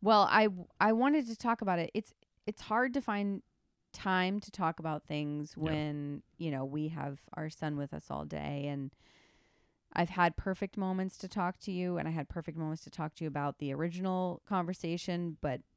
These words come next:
Speaker 1: I'm like, "We can't have this conversation right now." Like, you know,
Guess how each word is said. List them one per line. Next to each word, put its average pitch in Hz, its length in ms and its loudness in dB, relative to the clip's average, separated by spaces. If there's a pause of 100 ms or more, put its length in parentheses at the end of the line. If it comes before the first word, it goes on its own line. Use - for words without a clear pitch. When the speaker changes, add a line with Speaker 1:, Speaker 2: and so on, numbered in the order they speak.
(200)
Speaker 1:
I'm 160 200 -2
like, 139 260 -4
"We 185 120 -10
can't 185 320 -4
have 185 120 -4
this 165 160 -8
conversation - 560 -8
right 120 160 -8
now." - 260 -12 (540)
Like, 160 360 0 (140)
you 180 200 0
know, 135 240 0